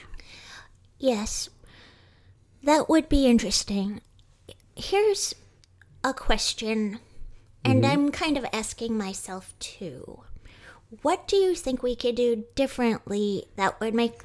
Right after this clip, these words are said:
Speaker 1: both the process more fun? I mean, I think you're a perfectionist. You are.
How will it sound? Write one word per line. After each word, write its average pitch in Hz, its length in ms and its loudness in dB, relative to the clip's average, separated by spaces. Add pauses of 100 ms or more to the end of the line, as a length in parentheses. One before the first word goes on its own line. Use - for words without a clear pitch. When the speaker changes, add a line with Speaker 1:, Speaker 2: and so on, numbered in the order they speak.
(140)
Speaker 1:
both 240 360 0 (120)
the 196 160 -4
process 240 1080 6 (500)
more 202 400 0
fun? 185 560 -2 (960)
I 233 160 4
mean, 233 400 2 (1600)
I 240 220 0
think 381 380 -4 (1400)
you're 302 420 4 (480)
a 226 60 -4
perfectionist. - 1120 -4 (840)
You 240 260 2
are. - 280 -6